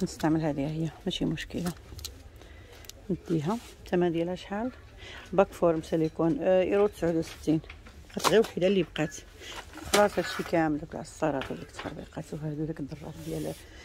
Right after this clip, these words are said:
ديال البيض و-، والميزان، هادشي كلشي راه خديتو من هنا النيت. وكاين هاد البانيني صغيور، وهذا البانيني شويش كبير،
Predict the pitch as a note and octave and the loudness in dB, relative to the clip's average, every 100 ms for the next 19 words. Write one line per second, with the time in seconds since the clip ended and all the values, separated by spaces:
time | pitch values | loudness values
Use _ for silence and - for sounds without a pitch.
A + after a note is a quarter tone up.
0 | - - F#3 E3+ D3+ E3 D#3+ E3 D#3+ D#3+ | -18 -4 -2 -2 -2 -4 -4 -4 -6 -6
1 | D#3 - - G#3 E3+ E3+ E3 C#3+ E3+ E3 | -8 -10 -6 -2 2 2 0 0 -2 -2
2 | E3 D#3 - G3+ - G3+ F#3 - F#3 D#3+ | -4 -8 -12 -14 -8 -8 -8 -8 -8 -8
3 | C#4+ - - - - - - - - - | -12 -14 -18 -20 -20 -18 -18 -18 -18 -18
4 | - - - - - - - F3+ F3+ E3+ | -18 -20 -20 -20 -20 -14 0 0 4 2
5 | C#3 E3 D#3+ E3+ A#3+ - - - - - | 4 2 4 4 4 0 -10 -10 -6 0
6 | F#3+ F3+ D#3 - F3+ F3+ E3+ E3+ F3+ - | 2 2 0 2 4 6 6 4 0 -8
7 | - - E3 E3 D#3 G#3+ - - - - | -18 -10 -2 -2 0 -2 -4 -18 -20 -20
8 | - - - - - - - - - - | -20 -18 -18 -18 -20 -20 -20 -20 -20 -20
9 | - - - - - G#3 E3 D#3 - E3+ | -20 -20 -20 -20 -6 -2 0 0 0 2
10 | E3 D#3+ - E3 - F3 G#3+ | 2 0 -2 -6 -4 0 0